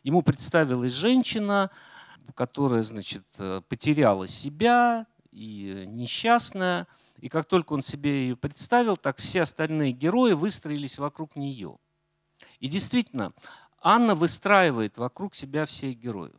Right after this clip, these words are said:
Вообще они героями становятся, романными героями, благодаря ей. От-, ну, как бы они были просто вот то, что мы назвали функциями социальными. Каренин своей функции, Вронский своей, гвардейский офицер, этот чиновник, э, Левин был бы там помещик,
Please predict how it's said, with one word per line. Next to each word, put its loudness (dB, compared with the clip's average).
Вообще 2
они 2
героями 4
становятся, -10
романными -4
героями, -10
благодаря -8
ей. -10
От-, -20
ну, -8
как -10
бы -8
они -8
были -6
просто -10
вот -10
то, -10
что -14
мы -10
назвали -6
функциями -8
социальными. -16
Каренин 0
своей -2
функции, -8
Вронский 6
своей, 4
гвардейский 0
офицер, -2
этот -10
чиновник, 0
э, -6
Левин -8
был -10
бы -16
там -18
помещик, -4